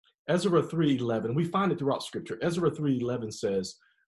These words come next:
"With praise and thanksgiving, they sang to the Lord, 'He is good. His love toward Israel,'" here it is again, "'endures forever.'" Psalm seven seventeen, "I will give thanks to the Lord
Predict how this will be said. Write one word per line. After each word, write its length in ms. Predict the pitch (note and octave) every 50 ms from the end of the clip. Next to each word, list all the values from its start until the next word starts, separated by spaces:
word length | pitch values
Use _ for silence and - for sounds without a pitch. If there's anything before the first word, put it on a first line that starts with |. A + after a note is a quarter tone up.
| _ -
"With 280 | C3 C3 C3+ - -
praise 440 | - - - E3 E3 F3 F#3 F3+ E3+
and 180 | E3+ E3 E3 -
thanksgiving, 760 | F3 D#3+ C#3 - - - C#3+ C3+ A2+ G2+ G2 F#2 - - - _ _ _ _ _ -
they 220 | A2 C#3 C#3 C3+
sang 460 | C3 - - - D#3 D3+ D3+ D#3+ D#3
to 100 | D#3 E3
the 100 | C#3+ C#3
Lord, 340 | A#2+ G#2+ G2+ G2 G2 F#2+ -
'He 300 | - - E3+ E3+ E3+ D#3+
is 180 | D3 C3+ B2 A2
good. 440 | - - A#2+ A#2+ A2 F2+ - - - - _ _ _ _ _ _ _ _ _ _ _ _
His 200 | C#3+ C3+ - B2
love 300 | B2 B2 C3 C#3+ D3 C#3+
toward 360 | - - C#3+ C#3+ C#3 C3+ C3+ -
Israel,'" 600 | C3+ C#3 C#3 C3+ A2+ G#2+ G#2 G2 G2 F#2+ F#2+ G2
here 200 | F#2+ - A#2 A#2+
it 180 | A#2+ B2+ B2+ B2+
is 220 | C#3 C#3 C3+ B2+
again, 460 | C#3 B2+ C3 C3+ A2+ F#2+ F#2 F#2+ F#2 - -
"'endures 440 | A2 G#2 G2 G#2+ A2+ A2 G#2+ G2+ -
forever.'" 480 | - A#2 A2+ A#2+ A#2+ - - - - - _ _ _ _ _ _ - - _ _ _ _
Psalm 400 | - - - - D#3+ E3 E3+ D#3
seven 380 | D3 - - - D#3+ D#3+ D3+ D3+
seventeen, 680 | C#3+ - D#3+ C3+ C3 B2 - - - E3+ C#3+ A#2+ A2+ A2 -
"I 80 | C3
will 160 | E3 F3 D#3 C3
give 220 | B2 A#2+ A2 - - - - _ -
thanks 320 | E3+ F#3 G3+ G#3+ G3+ - -
to 120 | - G#3
the 100 | F#3+ G#3
Lord 640 | G3+ F3 B2+ A#2 G2+ F#2+ F#2+ F2+ G2+ A#2+ F3 F#3